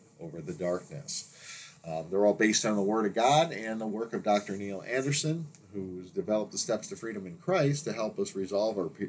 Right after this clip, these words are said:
personal and spiritual problems by going to God, uh, in prayer and repentance. Um, so if you wanna, uh,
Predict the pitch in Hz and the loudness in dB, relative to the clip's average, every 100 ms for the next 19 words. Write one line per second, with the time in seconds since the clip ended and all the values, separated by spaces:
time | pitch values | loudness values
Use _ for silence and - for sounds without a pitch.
0 | - - 98 - 87 82 - 92 85 85 | -8 -4 -4 -4 -10 -12 -6 -6 -6 -8
1 | 73 85 69 - - - - 78 92 123 | -6 -4 -4 -8 -16 -14 -8 -8 -2 0
2 | 123 90 73 69 50 55 - _ _ - | 0 -2 -6 -8 -10 -16 -20 _ _ -20
3 | _ _ - 80 - 104 98 - 92 80 | _ _ -10 -10 -6 -4 -4 -4 -4 -4
4 | 76 85 82 - 80 - - - - - | -8 -10 -12 -10 -10 -12 -20 -18 -18 -20
5 | - - - - _ - 82 - - 139 | -20 -20 -20 -20 _ -14 -14 -12 0 4
6 | 175 - 120 107 104 101 92 - - 90 | 4 2 0 2 4 2 0 -6 -10 -6
7 | 87 | -6